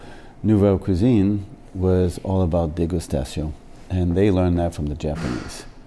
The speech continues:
'Cause before that, you had prix fixe, even the top houses, and you'd pick one in each department, but you didn't have a degustation menu. So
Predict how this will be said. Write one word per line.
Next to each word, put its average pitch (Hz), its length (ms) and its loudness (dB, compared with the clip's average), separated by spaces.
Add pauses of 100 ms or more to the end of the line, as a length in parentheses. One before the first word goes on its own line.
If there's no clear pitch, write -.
(500)
'Cause 87 160 -2
before 92 320 2
that, 87 220 2 (100)
you 90 80 0
had 76 200 0
prix 120 180 2
fixe, - 480 -8 (180)
even 92 260 2
the 71 60 0
top 73 320 -4
houses, - 500 -2 (760)
and 92 140 2
you'd 90 200 0
pick 131 200 -2
one - 200 -6 (220)
in 90 120 -2
each 80 160 -6
department, - 680 -2
but 107 100 0
you 101 100 4
didn't 104 120 4
have 92 180 4
a 82 60 0
degustation 76 920 -2
menu. - 240 -6 (880)
So 98 540 2